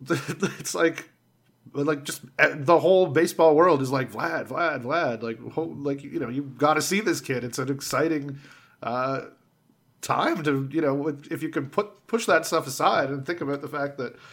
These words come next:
you know, it's not gonna be long before this guy starts what's hopefully gonna be longer than a seven-year run as a, as a Blue Jay. Like, that's, uh, that's pretty incredible. I mean, that's something that, uh,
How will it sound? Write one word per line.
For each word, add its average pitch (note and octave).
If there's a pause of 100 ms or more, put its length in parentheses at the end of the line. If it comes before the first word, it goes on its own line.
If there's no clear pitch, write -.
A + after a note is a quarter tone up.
(460)
you D3
know, A#2+
it's B2+
not C3+
gonna E3+
be D3
long F3+
before C3+ (400)
this -
guy C3+
starts C#3 (140)
what's A#2+ (160)
hopefully C#3+
gonna C3+
be C3+
longer C#3
than C#3
a B2+
seven-year D3
run E3
as C#3
a, C3+
as C#3
a C3
Blue D3
Jay. B2
Like, B2+
that's, -
uh, F#3 (920)
that's -
pretty B3
incredible. F#3
I A#2+
mean, B2+
that's C3+
something C#3+
that, C3+
uh, C3